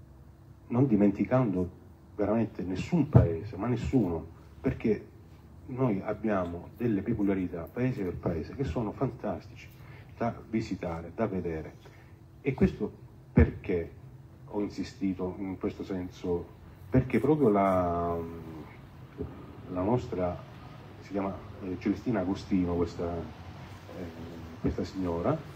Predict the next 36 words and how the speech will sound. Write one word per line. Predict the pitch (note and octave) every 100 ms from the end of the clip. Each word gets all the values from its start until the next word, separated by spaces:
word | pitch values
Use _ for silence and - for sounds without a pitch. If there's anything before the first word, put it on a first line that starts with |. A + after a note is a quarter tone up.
| - - -
mi | B2
ha |
detto | A#2 A2 A#2
che |
lei | D3 B2
si | - C#3+
ispira | B2+ - A#2+ F#2+ F2+ - - - - G#2 G#2+ G#2
con | G#2+
la | F#2+
sua | - B2+
mo-, | G#2+ G2 G2
nella, | G#2 A2+ F#2+ F#2+ F2+
nella | F#2 G2 G2
sua | -
moda | G#2+ F#2+ A2 C#3 - - - - -
al | - D#3
nostro | D3+ C3+ C3+ C#3+
territorio, | C3+ B2+ C#3 A2 G2+
al | A2+
nostro | A#2 A#2+
passato, | A#2 - F#2 E2+ B2+ F3+ - - - - -
no? | E3 - - - -
E | D3 C#3 -
che | C#3 A2+ - -
molte | C3 C#3+ C3+
volte, | A#2 G#2+ -
quando | - B2 -
specialmente | - A2+ A#2 C3+
va | G2
a | G#2+
fare | - A#2 G#2+
gli | G2
abiti | A2+ G2 F#2+
da | G2
sposa, | - - F2+ F2 D#3 D#3 - - - - -
eh, | A2+ G#2+ G2+